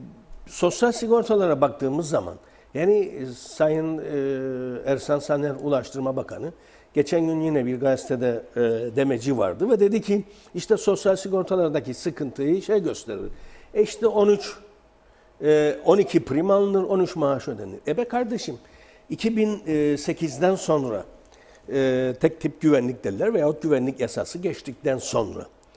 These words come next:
şeyler, e, kamuda çalışanlar kaç prim yatırır? Onlar da on iki prim yatırır,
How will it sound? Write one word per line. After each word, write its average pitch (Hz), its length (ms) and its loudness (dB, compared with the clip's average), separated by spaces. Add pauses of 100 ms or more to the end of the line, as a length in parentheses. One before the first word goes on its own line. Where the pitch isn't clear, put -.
(880)
şeyler, 180 400 2
e, 147 300 -4
kamuda 160 360 4
çalışanlar 170 580 -2
kaç 135 200 -6
prim 117 280 -10
yatırır? 135 360 -10 (200)
Onlar 247 300 -4
da 240 60 -6
on 165 80 -6
iki - 180 -12
prim - 240 -14
yatırır, 202 300 -12